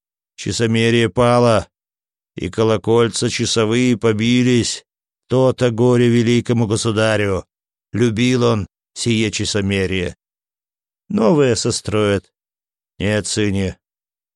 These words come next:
многих тысячей стоило то дивное творение рук человеческих.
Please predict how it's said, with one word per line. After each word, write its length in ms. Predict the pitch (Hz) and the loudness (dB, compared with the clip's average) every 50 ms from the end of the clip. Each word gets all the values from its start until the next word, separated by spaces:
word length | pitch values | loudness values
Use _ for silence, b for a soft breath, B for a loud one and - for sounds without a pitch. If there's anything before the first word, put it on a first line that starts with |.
| _ _ | _ _
многих 520 | - 98 107 113 120 123 113 113 107 - - | -6 -4 -2 0 0 0 0 -2 -4 -4 -2
тысячей 500 | - 120 113 - 117 98 - - 113 101 | -2 -2 0 0 -2 -4 -2 -4 -2 -4
стоило 520 | - - - 120 113 113 113 113 113 110 | -4 -4 -2 0 2 2 2 2 2 0
то 220 | - - 117 117 | 0 0 -2 -2
дивное 460 | 117 110 113 120 117 113 113 117 117 104 | 0 0 0 0 0 0 0 -2 -2 -2
творение 560 | - 110 113 107 110 110 113 113 117 113 110 | -2 -2 0 0 0 0 0 0 0 0 0
рук 220 | 104 113 117 110 - | 0 -2 -2 -4 -4
человеческих. 1040 | - - 123 120 117 117 120 120 117 - - 113 - - - 117 117 104 - - | -4 -2 0 0 2 2 2 0 0 0 -2 -4 -6 -4 -4 -2 -2 -2 -4 -8